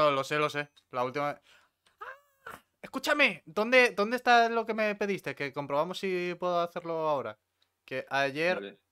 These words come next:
Speaker 1: entré un momento, pero no me acordaba dónde me dijiste, <laughs> así que no hice nada.
Speaker 2: Acá
Speaker 1: Porque
Speaker 2: al, al costado de la torre.
Speaker 1: A ver. ¿Es verdad? ¿Qué coño?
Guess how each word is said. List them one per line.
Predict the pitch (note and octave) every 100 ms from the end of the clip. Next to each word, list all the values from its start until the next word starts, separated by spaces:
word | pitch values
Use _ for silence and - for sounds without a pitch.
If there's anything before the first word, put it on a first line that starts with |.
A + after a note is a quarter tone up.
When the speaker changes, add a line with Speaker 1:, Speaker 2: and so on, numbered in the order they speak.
| _
Speaker 1:
entré | C#3+ C#3+ D#3+
un | F#3
momento, | F#3 F#3 G3+ G3 G3+ - _ _ _ -
pero | C3+ C3
no | C#3+ E3
me |
acordaba | F#3+ F#3 F#3 F#3
dónde | F3+ F#3
me | F#3 F3
dijiste, | G3+ G3+ G3+ G#3 _ -
<laughs> | - B3
así | G#3 - E3
que | E3 G#3
no |
hice | G#3+ G#3 G3+
nada. | G3+ A3 A3 G3+ D4+ _ _ _ _ _ _ _ _ _ - - _ _ _ _ _ - - - -
Speaker 2:
Acá | F2+ G2
Speaker 1:
Porque | G#3 F#2+
Speaker 2:
al, | F2+ F2+ - - _ -
al | F#2
costado | - - G#2+
de | G#2+
la | G2
torre. | G#2+ B2 - _ _ _ _
Speaker 1:
A | A2+ A2+
ver. | C3 _ _ _ _ _ _ _ _ _
¿Es | -
verdad? | A3+ C#3 - _ _ _ _
¿Qué | -
coño? | - A#2+ C#3+